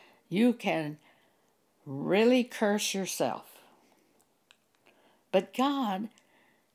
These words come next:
there's no shadow of turning with God. And He knows the future. He knows His will for us. He knows what He wants to do with us.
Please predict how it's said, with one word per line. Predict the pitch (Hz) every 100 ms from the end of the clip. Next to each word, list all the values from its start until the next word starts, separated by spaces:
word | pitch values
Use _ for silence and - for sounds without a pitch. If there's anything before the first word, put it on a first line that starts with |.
| -
there's | 214 208
no | 254 269
shadow | 247 247 240 214
of | 214 -
turning | 240 233 214 170
with | 165 -
God. | 170 147 - 147 _ _ _ _ _ _ _ _ _ _ _ _ _ _ _ _ _ _ _ _ -
And | - 202
He | 240
knows | 220 233 247 190 135 139 - - - _ _ _ _ _ -
the |
future. | 180 - 214 202 - 131
He | - 233
knows | 214 214 233 - 147 - - - - _
His | - 226 214
will | 190 190 180
for | 175 - -
us. | - 180 139 - - - _ _ _
He | - 220
knows | 208 208 190 -
what | 190
He | 190 139
wants | 180 185 175 -
to | -
do | 151 185 190
with | 151 139
us. | - 143 127 - - -